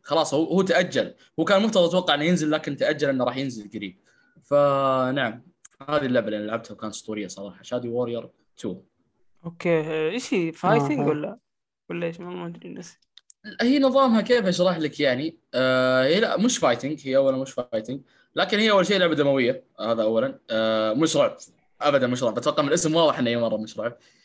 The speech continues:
Speaker 1: هي كيف أشرح لك؟ هي نفس نظام العصابات، يعني، عرفت كيف؟ في وحوش، يعني، فيها وحوش هي تروح تقتل وكذا.
Speaker 2: كوب
Speaker 1: باستعمال
Speaker 2: أو
Speaker 1: السيف.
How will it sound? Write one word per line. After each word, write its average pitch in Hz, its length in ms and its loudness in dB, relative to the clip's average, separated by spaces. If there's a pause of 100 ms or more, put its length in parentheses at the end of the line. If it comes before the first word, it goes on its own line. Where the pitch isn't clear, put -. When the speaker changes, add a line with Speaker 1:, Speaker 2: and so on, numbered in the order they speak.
(180)
Speaker 1:
هي 170 80 4
كيف 226 160 2
أشرح 180 220 0
لك؟ 165 140 -2
هي 190 60 4
نفس 190 180 0
نظام 160 240 2
العصابات، 123 520 0
يعني، 101 180 -6
عرفت 131 320 -2
كيف؟ - 280 -8
في 254 160 2
وحوش، 175 560 2
يعني، 123 160 -2
فيها 160 180 2
وحوش 117 380 0
هي 107 120 -2
تروح 120 180 -4
تقتل 120 340 -8
وكذا. 113 300 -4
Speaker 2:
كوب 208 320 2
Speaker 1:
باستعمال 156 320 2
Speaker 2:
أو 135 120 8
Speaker 1:
السيف. 123 420 2